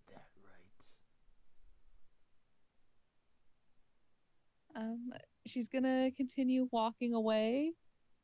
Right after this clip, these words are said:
Speaker 2: and
Speaker 1: "Just like everything that goes wrong is your fault."
Speaker 2: Yeah, she's gonna just keep walking away and just kinda mutter to herself, like, "You know what? Like,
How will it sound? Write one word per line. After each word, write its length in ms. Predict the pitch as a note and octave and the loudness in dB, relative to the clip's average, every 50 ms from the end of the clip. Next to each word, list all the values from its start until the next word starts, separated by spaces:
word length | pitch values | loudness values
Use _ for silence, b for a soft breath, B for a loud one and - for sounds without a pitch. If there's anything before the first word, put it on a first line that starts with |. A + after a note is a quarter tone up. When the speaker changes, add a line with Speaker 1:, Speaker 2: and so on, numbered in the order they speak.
| _ _ _ - | _ _ _ -4
Speaker 2:
and 580 | - A3+ G#3+ G#3 G3+ G3+ G3+ G3+ G3+ G3+ G3+ G3+ | 0 0 2 2 2 2 0 0 0 0 0 0
Speaker 1:
"Just 280 | G3+ G3+ G#3 - - - | 0 0 -2 -2 -6 -10
like 200 | A2 G2+ G2+ - - | -14 -16 -16 -16 -16
everything 540 | G#2+ G#2+ G#2 A2 G#2 F#2 - _ G2+ F#2 F2+ F2 | -16 -14 -14 -16 -18 -20 -20 _ -20 -20 -20 -20
that 140 | E2+ F2 - - | -20 -20 -20 -20
goes 220 | F#2 F2 F2 F2 - - | -20 -18 -18 -18 -18 -14
wrong 300 | F2+ F2 E2+ - - - - - - - - - - - G2 | -14 -14 -12 -10 -8 -8 -8 -8 -10 -12 -14 -16 -20 -20 -20
is 180 | - - - | -20 -20 -20
your 180 | G2+ F#2+ F2 E2 - - - | -20 -20 -20 -20 -20 -20 -20
fault." 220 | - D#2+ D#2+ _ - - - - - - - - _ _ - - - - - - - - _ - _ _ _ - - - - _ _ _ _ _ _ - - - _ _ _ _ _ _ _ | -20 -20 -20 _ -20 -20 -20 -20 -20 -20 -20 -20 _ _ -20 -20 -20 -20 -20 -20 -20 -20 _ -20 _ _ _ -20 -20 -20 -20 _ _ _ _ _ _ -20 -20 -20 _ _ _ _ _ _ _
Speaker 2:
Yeah, 160 | A#3 G#3 G#3+ G#3+ | -6 -6 -4 -6
she's 260 | G#3 - - G#3+ G#3 | -6 -6 -4 -4 -2
gonna 380 | G#3 A3 G#3+ G#3 G#3 G3+ G3+ G3 | 0 0 2 2 4 4 2 2
just 200 | G3 G#3 G3+ - | 0 -2 -6 -4
keep 180 | - A#3 A3 - | -4 -4 -4 -2
walking 300 | - G#3 G3+ G#3 - F#3+ | -2 -2 -2 -2 -4 -4
away 320 | F#3+ F#3 F#3+ F#3 F#3 G3 G3 | -2 0 2 2 2 2 2
and 80 | F#3 | 0
just 160 | F#3+ G3 - - | -2 -4 -6 -4
kinda 180 | G3 G3 G3 F#3 | -2 -2 -2 0
mutter 320 | F3+ F3+ F3 F3 F3+ F#3+ | 0 0 2 2 2 0
to 140 | G3+ - A3+ | 0 0 0
herself, 500 | G3+ F#3+ G3 G3 - - G3+ F#3+ G3+ G#3 - | 0 2 0 0 0 0 0 0 0 0 0
like, 280 | G3+ F3+ E3+ E3 D#3+ - - - - - - _ _ _ _ _ _ _ _ _ _ _ _ - - - | 2 2 2 0 -2 -4 -6 -8 -8 -8 -10 _ _ _ _ _ _ _ _ _ _ _ _ -12 -6 -2
"You 60 | G3+ | 0
know 120 | G3+ G3 | 2 2
what? 340 | F#3+ G3+ G3 G3 F#3+ - - | 4 4 4 2 2 0 -2
Like, 180 | - D#2+ - | -4 -4 -6